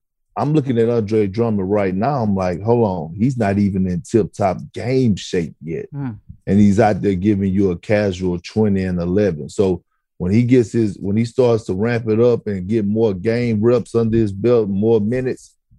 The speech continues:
Speaker 1: come postseason time, he's gonna be a different force. I tell you that much.
Speaker 2: That's so scary. And Anthony Davis isn't even back yet. LeBron's not back yet. Drummond hasn't even,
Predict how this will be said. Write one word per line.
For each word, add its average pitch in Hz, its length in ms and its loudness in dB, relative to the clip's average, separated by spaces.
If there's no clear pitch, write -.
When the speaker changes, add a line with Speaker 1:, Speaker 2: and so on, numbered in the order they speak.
Speaker 1:
come 110 220 -2
postseason 104 760 0
time, 95 300 -4
he's 92 140 -4
gonna 95 160 -2
be 92 160 -2
a 90 80 -2
different 98 480 -4
force. 104 340 0
I 87 120 -4
tell 95 180 -2
you 92 240 -2
that 87 140 -2
much. 76 500 -10
Speaker 2:
That's 190 220 0
so 226 180 -4
scary. 208 580 -4
And 180 240 -4
Anthony 208 340 0
Davis 214 320 0
isn't 190 280 0
even 180 200 2
back 147 300 0
yet. 147 160 0
LeBron's 160 420 0
not 180 160 2
back 151 220 -2
yet. 147 200 -2
Drummond 185 480 0
hasn't 160 360 -2
even, 143 340 -2